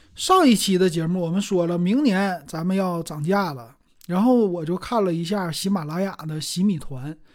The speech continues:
这个洗米团呢，我现在设置的话就是一个月就三块钱，然后是三个月八块钱，一年二十八，我是这么算的，就每个月你都实际就便宜点儿。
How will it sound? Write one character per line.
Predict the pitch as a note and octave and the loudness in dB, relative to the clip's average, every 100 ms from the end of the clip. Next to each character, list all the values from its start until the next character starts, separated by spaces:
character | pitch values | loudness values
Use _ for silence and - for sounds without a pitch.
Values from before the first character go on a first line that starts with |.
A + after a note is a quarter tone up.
| _ _ _ | _ _ _
这 | - D4+ | -2 0
个 | C4+ | 0
洗 | - | 0
米 | C4 G#3+ | 2 0
团 | - C#3+ F3 | -2 -4 0
呢， | G#3+ | 0
我 | E3+ | -2
现 | D3 A3 | -2 0
在 | A3 A3 | 2 0
设 | G#3 A3+ | 0 -2
置 | G3 A3 | -2 -2
的 | F3 | -2
话 | E3+ F3+ | -2 -4
就 | F3 F#3+ | -4 -4
是 | E3 | -4
一 | D3 E3 | -6 -4
个 | A3 | 0
月 | B3 C4 F3+ - _ _ _ | 2 2 -2 -6 _ _ _
就 | - G#3+ | 0 0
三 | - E3 | 0 0
块 | G3+ G#3+ | 0 0
钱， | C3+ C3+ D#3 _ _ _ _ _ _ _ _ _ _ _ - | -2 -8 -10 _ _ _ _ _ _ _ _ _ _ _ -16
然 | E3 E3+ F#3 | -6 0 4
后 | A3 | 4
是 | G3+ G3+ F#3 E3+ E3 D3 - - _ | 2 2 2 2 -2 -6 -14 -20 _
三 | - B3+ A#3+ | -4 4 6
个 | B3+ | 6
月 | C4 C4+ G#3 | 4 4 2
八 | - G#3+ | 0 -2
块 | A3 A#3+ | 2 2
钱， | - C#3+ D#3 | 0 -4 -4
一 | A3+ | 0
年 | G#3 E3 | 0 0
二 | G3 F#3+ | -2 -2
十 | |
八， | D#3+ A#2+ A2+ C3 | -4 -10 -16 -14
我 | C#3 | -8
是 | D#3 | -2
这 | A3 | 0
么 | G#3+ | 0
算 | D#3 E3+ C3+ | 0 -4 -8
的， | C3+ | -8
就 | F#3+ | -4
每 | F3+ D#3+ | -4 -4
个 | F3 | -2
月 | A3+ F#3 | 0 0
你 | D3 | -2
都 | D#3+ F3 E3+ E3 | -4 -2 -4 -6
实 | - D3+ | -10 -8
际 | E3 F#3 | -6 -6
就 | E3 | -6
便 | D#3+ - A#2+ G3+ | -10 -12 -6 -4
宜 | |
点 | F#3 | -4
儿。 | - | -8